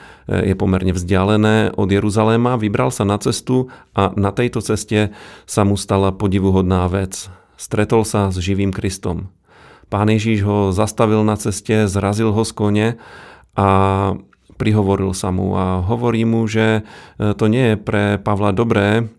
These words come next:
búriť sa proti nemu a prenasledovať ho, a ten zážitok bol natoľko silný, že úplne zmenil Pavlov život.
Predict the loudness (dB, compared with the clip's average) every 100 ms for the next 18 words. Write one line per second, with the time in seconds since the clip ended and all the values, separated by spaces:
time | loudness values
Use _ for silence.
0 | -16 -4 -2 0 0 -2 -2 -4 -2 0
1 | 0 0 -2 -2 -2 -2 -2 0 0 0
2 | 0 0 0 -4 -6 -2 2 4 4 2
3 | 0 -2 0 0 0 -2 -2 -2 0 2
4 | 2 2 -2 -10 -8 -4 -2 0 2 2
5 | 2 0 2 0 0 0 2 0 0 2
6 | 2 2